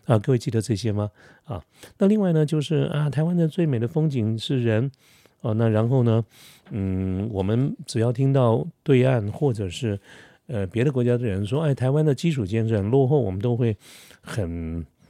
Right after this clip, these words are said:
极力的反驳啦，我们都说，啊，这个不重要，这个，呃，最美的是人啦，等等这一些哈。这个，这个都没有不好啊，我，各位不要误解我的意思，就是说我们今天所表现出来的很多的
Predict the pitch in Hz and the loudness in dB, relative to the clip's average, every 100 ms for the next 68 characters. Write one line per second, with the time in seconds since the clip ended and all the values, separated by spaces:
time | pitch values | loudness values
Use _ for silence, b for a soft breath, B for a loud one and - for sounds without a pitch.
0 | b - - 110 151 113 110 87 85 - | b -8 -4 -2 0 0 0 -4 -8 -4
1 | 92 98 101 98 90 104 92 110 113 117 | 0 2 2 0 -2 -4 -2 0 0 2
2 | 113 117 104 101 104 104 110 120 120 117 | 0 0 0 0 -2 -2 -2 -2 0 -2
3 | 110 107 101 B B B - 107 135 110 | 0 -2 -4 B B B -4 -2 0 0
4 | 92 95 113 101 92 104 104 98 101 90 | 0 0 0 2 2 2 0 0 -2 -4
5 | 85 104 92 87 98 92 82 92 - b | -4 -4 -6 -6 -6 -6 -8 -10 -12 b
6 | b b b b b b b b b b | b b b b b b b b b b
7 | _ _ b b b _ _ _ - 262 | _ _ b b b _ _ _ 0 2
8 | 190 190 262 226 170 202 196 135 160 113 | 4 2 4 4 6 6 6 4 4 2
9 | 95 80 95 95 110 110 139 123 131 131 | 0 -2 -2 0 -2 0 2 2 2 0
10 | 147 104 85 98 123 101 95 120 123 135 | 0 -2 -2 -2 -2 -2 -2 0 0 0
11 | 98 110 180 185 151 123 98 85 120 107 | 0 -2 0 0 0 -2 -4 -2 -2 -2
12 | 127 104 98 98 - 87 95 117 110 92 | -2 -2 -2 -4 -6 -6 -2 -2 -2 -4